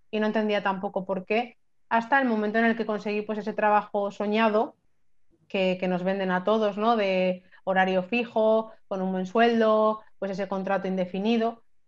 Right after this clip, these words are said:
Y fue cuando, teniendo ese trabajo y al cabo de un tiempo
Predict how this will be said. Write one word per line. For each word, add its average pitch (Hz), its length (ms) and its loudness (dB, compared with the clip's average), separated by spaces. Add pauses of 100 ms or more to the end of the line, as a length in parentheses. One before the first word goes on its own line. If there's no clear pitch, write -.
(160)
Y 220 120 -2
fue 262 420 2
cuando, 202 720 0
teniendo 208 260 -4
ese 220 100 -8
trabajo 226 540 2
y 202 60 -2
al 190 100 -6
cabo 190 240 -2
de 196 160 -6
un 190 80 -10
tiempo 190 600 -2